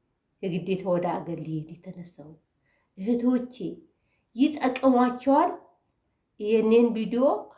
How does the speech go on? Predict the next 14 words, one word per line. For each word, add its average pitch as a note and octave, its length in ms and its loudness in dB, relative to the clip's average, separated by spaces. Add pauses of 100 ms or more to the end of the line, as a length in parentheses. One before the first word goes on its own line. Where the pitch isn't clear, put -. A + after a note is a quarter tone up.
አዳምጡ። G3+ 680 -2 (1160)
ደስ F3+ 240 -6
ካላችሁ F#3+ 540 -6
ቪዲዮዬን B3+ 520 2 (680)
ላይክ፣ A3 380 -2
ሰብስክራይብ A3 680 0 (420)
እንድታደርጉ F3 720 -8 (640)
ግን A#3 220 0
ይሄ C4+ 120 2 (100)
ነገር C#4 280 4 (160)
ይጠቅማችኋል፣ F#3 1160 -4
የእውነት C#4 500 2
ይጠቅማችኋል። F3+ 880 -8
ቢ-፣ B3 260 -2